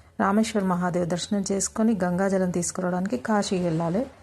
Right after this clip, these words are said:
రామేశ్వర్ మహాదేవ్ మీద కాశీ గంగా జలాన్ని అర్పించి ఆ కుండను సముద్రంలో విసిరివేయాలి.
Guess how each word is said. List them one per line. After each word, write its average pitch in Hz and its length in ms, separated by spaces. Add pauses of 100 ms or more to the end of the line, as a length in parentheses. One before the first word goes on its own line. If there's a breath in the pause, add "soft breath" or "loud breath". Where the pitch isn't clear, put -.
(420 loud breath)
రామేశ్వర్ 220 440
మహాదేవ్ 180 460
మీద 214 200
కాశీ 190 400
గంగా 185 300
జలాన్ని 180 380
అర్పించి 208 480
ఆ 196 140
కుండను 185 380
సముద్రంలో 190 560
విసిరివేయాలి. 180 720